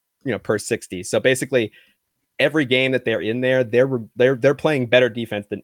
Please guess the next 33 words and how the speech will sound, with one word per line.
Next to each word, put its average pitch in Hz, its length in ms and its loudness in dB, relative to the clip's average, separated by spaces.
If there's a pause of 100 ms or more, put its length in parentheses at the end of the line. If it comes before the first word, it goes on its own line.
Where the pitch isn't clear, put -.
any 113 220 -2
other 110 160 -4
defensive 104 460 -10
pair 95 220 -2 (100)
in 110 140 -6
the 107 100 -8
entire 95 340 -4
N 87 140 -6
H - 180 -10
L. 80 240 -8 (420)
Um, 104 300 -2
they're, 120 260 2
uh, 123 100 0 (160)
when 127 220 0
the, 123 140 2
when 123 140 -4
they're 127 100 0
both 135 220 2
on 139 100 0
the 117 120 -4
ice, 127 220 -4
they're 120 100 -4
performing 120 400 -4
about 104 220 -6 (120)
thirteen 135 440 0
percent 120 440 -6
higher 110 380 -2
than 110 180 -6
average 110 360 -4
on 101 160 -8
offense 143 540 -6 (360)
and 110 160 -6
performing 123 400 -4